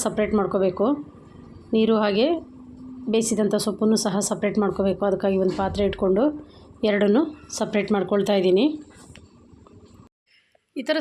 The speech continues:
ಸಪ್ರೇಟ್ ಮಾಡ್ಕೊಳ್ಳುವಾಗ ನಾನು ಮೊದಲೇ ಟೊಮೆಟೊ, ಹಸಿಮೆಣಸಿನ್ಕಾಯಿನೆಲ್ಲ ಹಾಕ್ಕೊಂಡಿದ್ದೆ,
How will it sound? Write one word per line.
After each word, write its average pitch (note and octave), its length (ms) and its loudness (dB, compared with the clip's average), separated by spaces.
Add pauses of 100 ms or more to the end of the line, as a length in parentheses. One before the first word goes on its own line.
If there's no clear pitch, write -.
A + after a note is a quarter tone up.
ಸಪ್ರೇಟ್ C4+ 340 -4
ಮಾಡ್ಕೊಳ್ಳುವಾಗ C4 500 -2 (160)
ನಾನು A3 160 -2 (220)
ಮೊದಲೇ A3+ 240 -4 (680)
ಟೊಮೆಟೊ, A3 440 -2
ಹಸಿಮೆಣಸಿನ್ಕಾಯಿನೆಲ್ಲ G#3+ 840 -4
ಹಾಕ್ಕೊಂಡಿದ್ದೆ, G3 500 -6